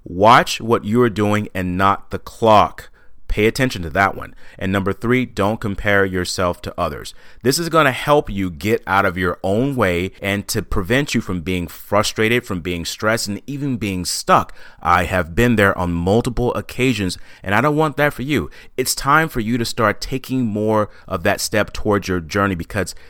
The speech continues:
the journey's pretty long. It's not gonna be overnight, so might as well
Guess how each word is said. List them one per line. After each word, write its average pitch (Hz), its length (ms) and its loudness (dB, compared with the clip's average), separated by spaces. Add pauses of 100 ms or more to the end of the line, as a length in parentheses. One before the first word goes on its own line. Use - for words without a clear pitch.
(140)
the 78 60 -12
journey's 107 640 2
pretty 113 200 2
long. 165 360 2
It's 95 160 -2
not 113 240 4
gonna 139 140 0
be 139 100 2
overnight, 147 500 4
so 110 180 4
might 107 280 4
as 143 160 -2
well 117 420 4